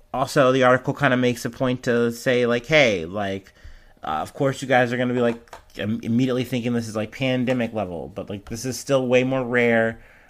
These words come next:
Um, even if this is, like, a newer thing, like, it would still be a slower moving thing, like, in terms of its evolution. So that's good, you know. <laughs> Hopefully <laughs> this is just a blip on the radar, like, you know, like these things usually are.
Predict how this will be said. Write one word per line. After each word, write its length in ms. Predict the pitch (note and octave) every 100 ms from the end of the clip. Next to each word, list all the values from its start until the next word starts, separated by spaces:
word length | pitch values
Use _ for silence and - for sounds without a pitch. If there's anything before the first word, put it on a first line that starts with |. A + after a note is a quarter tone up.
| -
Um, 240 | G#2 G#2 G#2
even 220 | C3 C3
if 140 | C3 -
this 180 | C3
is, 140 | B2 A2+
like, 140 | A2+
a 60 | A2
newer 420 | A2 A#2+ C3 B2
thing, 540 | A#2 B2+ B2 A2 G#2+
like, 200 | G#2+ G#2+
it 160 | G#2 G#2
would 180 | G#2+ G#2+
still 220 | - C#3
be 120 | A#2+
a 100 | A2+ G#2+
slower 580 | - A#2+ A#2+ B2 A#2+
moving 460 | A2 A2+ A2 G2+ F#2+
thing, 500 | F2+ - D2 G#1 A#1
like, 240 | G2+ - -
in 120 | A#2
terms 280 | A2 G#2+ G#2+
of 100 | G2
its 120 | F#2
evolution. 840 | A2 G2+ G2 G2+ G2+ - A#1+ C2 - - - - -
So 120 | - G#3
that's 160 | C#4+
good, 380 | - A#2 C3+ A#3 C#4+ - -
you 80 | F3
know. 380 | A#2 C3+ G#3 - _ _ _
<laughs> 320 | _ _ _ -
Hopefully 760 | - - - - C#3 C#3 C#3+
<laughs> 180 | C#3+ D3+
this 240 | C#3 C#3 C3+
is 120 | B2
just 160 | C3+
a 80 | B2+
blip 280 | A2 C3 E3+
on 120 | B2+
the 100 | A2+
radar, 520 | G#2+ G#2 G2+ G2+ G#2+
like, 540 | A#2+ A2+ G#2 G#2 G#2+ -
you 80 | G#2+
know, 260 | G#2 A2
like 240 | A#2 G#2 G#2+
these 180 | A2
things 240 | A2 A2+ F#2+
usually 360 | B2+ A2+ G#2
are. 320 | G2+ G2 G#2